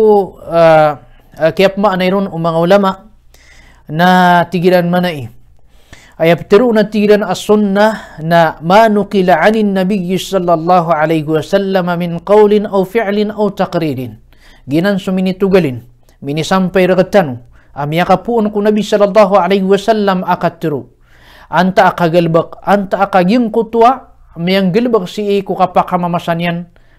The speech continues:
na danian siran sapari, ay maanan yan na inikralian, aging kutwa galbakiran. Ginan ipetiruun as sunnah, mga uripan wallah.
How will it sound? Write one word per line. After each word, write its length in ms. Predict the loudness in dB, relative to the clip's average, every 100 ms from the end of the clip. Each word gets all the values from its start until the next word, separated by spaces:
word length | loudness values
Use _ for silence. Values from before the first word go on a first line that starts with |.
| -10
na 80 | -4
danian 380 | -2 0 -2 -6
siran 260 | -6 -6
sapari, 560 | -4 -4 -2 -4 -4 -12
ay 160 | -8 -4
maanan 340 | -4 -6 -8 -8
yan 140 | -8
na 60 | -10
inikralian, 800 | -8 -10 -8 -8 -6 -4 -6 -12 _ -12
aging 400 | -4 -2 -4 -6
kutwa 320 | -8 -6 -6
galbakiran. 560 | -6 -8 -8 -8 -10 -16 _ -20 -20 -20 -20 -12 -2
Ginan 460 | 0 2 0 0
ipetiruun 760 | -2 -2 -4 0 0 0 -4 -8
as 160 | -10 -8
sunnah, 460 | -8 -8 -10 -12 -6
mga 400 | -4 -2 -4 -4
uripan 400 | -6 -6 -8 -8
wallah. 540 | -8 -6 -6 -8 -10